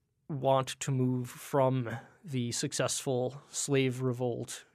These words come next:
to an analysis of subsequent events. And I, I don't think I quite agree with that. There, I don't think that I quite agree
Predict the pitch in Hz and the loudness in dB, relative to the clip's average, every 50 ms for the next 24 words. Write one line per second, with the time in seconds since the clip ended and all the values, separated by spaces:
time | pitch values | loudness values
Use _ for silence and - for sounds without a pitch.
0 | _ - - - - 143 135 127 123 120 117 117 110 - _ _ _ _ _ _ | _ -14 -10 -6 -4 -2 -2 -2 -2 -2 -4 -6 -8 -10 _ _ _ _ _ _
1 | _ _ _ _ _ _ _ - - 135 120 120 120 117 123 123 120 123 117 117 | _ _ _ _ _ _ _ -8 -4 -4 -2 0 0 0 2 2 2 2 0 -2
2 | - - - 127 - - - 135 131 - - 127 120 123 - 123 - 135 120 113 | -4 -4 -6 -6 -4 -4 -6 -6 -4 -2 -2 0 0 -2 -6 -4 -2 -2 -2 -2
3 | 113 - 135 123 120 123 123 120 123 131 120 - - 151 143 135 139 151 147 - | -2 -6 -4 -2 -2 0 0 -2 -2 -4 -4 -2 -2 0 2 4 4 2 2 0
4 | - - 143 143 143 139 - 170 175 208 214 - - - - 196 185 - 160 151 | -2 0 0 0 0 0 2 2 4 4 2 -2 -4 -4 -2 -2 0 0 -2 -2
5 | 143 - - 165 147 135 - - 135 - 123 120 120 127 131 131 123 - - - | -2 0 2 2 2 2 0 -4 -6 -6 -6 -6 -4 -4 -4 -6 -6 -8 -8 -8
6 | - - - - - - _ _ - 466 254 151 127 123 - - _ _ - - | -8 -10 -12 -14 -16 -16 _ _ -12 -6 -2 -2 0 -2 -2 -4 _ _ -10 -6
7 | - 143 135 147 160 180 175 - - - 156 147 - - 151 135 135 131 131 - | -2 -2 2 2 2 0 0 -4 -2 -2 -2 -2 0 0 2 2 2 0 0 0
8 | - 131 127 127 139 131 131 131 127 123 120 120 | -2 -2 0 -2 -2 -2 0 2 2 2 0 -2